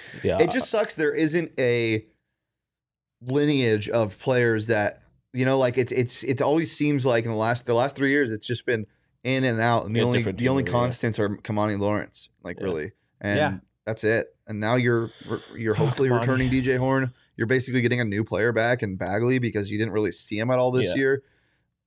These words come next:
Speaker 2: That's another thing. One, is Bagley going to make a, as big of an impact as everyone thought he would his freshman year? And two, is he even going to play? <laughs>
Speaker 1: Well, that's another thing. I think we're talking a lot about how we're gonna have him back, and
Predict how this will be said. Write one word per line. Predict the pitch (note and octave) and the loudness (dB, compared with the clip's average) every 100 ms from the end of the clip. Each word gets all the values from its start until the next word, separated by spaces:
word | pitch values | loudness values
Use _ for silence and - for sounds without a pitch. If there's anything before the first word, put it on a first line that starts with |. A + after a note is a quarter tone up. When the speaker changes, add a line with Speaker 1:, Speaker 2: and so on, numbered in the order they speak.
| _ | _
Speaker 2:
That's | C#3+ G#3+ | -4 0
another | G3+ C3 C#3 G#2+ | 2 2 2 0
thing. | F2+ F2+ - _ _ _ _ _ _ _ _ _ | -6 -10 -14 _ _ _ _ _ _ _ _ _
One, | B2 C3+ A3 | -2 0 2
is | B3 C3 | 2 0
Bagley | A#2 A#2+ D#3 G#3 F3 | 0 0 2 0 0
going | B2+ B2 C3+ C3+ | 0 0 0 -2
to | C#3 | -2
make | A#2 A#2 | 0 0
a, | A#2 G#2 - | 0 -2 -6
as | - G2+ | -6 -2
big | A2 A2 | 0 0
of | |
an | G#2 | -4
impact | G#2+ A#2 A#2 | -2 -2 -2
as | G2+ | -6
everyone | G2+ G#2+ | -6 -6
thought | G2 G2 | -6 -6
he | G2+ | -6
would | F#2+ | -8
his | G2 | -6
freshman | G2 G2+ - | -4 -2 -2
year? | D3 E3 - _ _ _ _ _ | -2 -4 -6 _ _ _ _ _
And | A#2+ A2 | -2 -2
two, | - C#3+ E3+ F#3 - _ _ _ _ _ _ _ - | 4 6 6 4 -6 _ _ _ _ _ _ _ -6
is | A2+ | -2
he | C3 | -2
even | G#2 A#2+ D3 A#2 G#2+ - - - | 0 0 0 0 -4 -14 -20 -2
going | G2+ G#2+ A2+ | 0 2 0
to | A#2 | -4
play? | - F#2+ - - - | -4 -2 -2 -6 -14
<laughs> | A2+ - C#3 | -12 -6 -2
Speaker 1:
Well, | |
that's | D3 | -2
another | D3 B2+ A#2 | 0 0 0
thing. | G#2 | 0
I | A2 G2+ G#2 | 2 0 0
think | C3+ | 0
we're | C#3 | 0
talking | B2 A#2 A#2 | 0 0 2
a | G2+ | 0
lot | G2+ G#2 | 2 2
about | G2+ F#2+ | 0 0
how | G#2+ F#2+ G2+ _ _ _ | 0 0 -2 _ _ _
we're | F#2 | -4
gonna | G2+ | 0
have | G#2 G2+ | 0 0
him | F#2+ | -2
back, | F#2+ G2+ F#2 | -2 -2 -2
and | F2+ | -8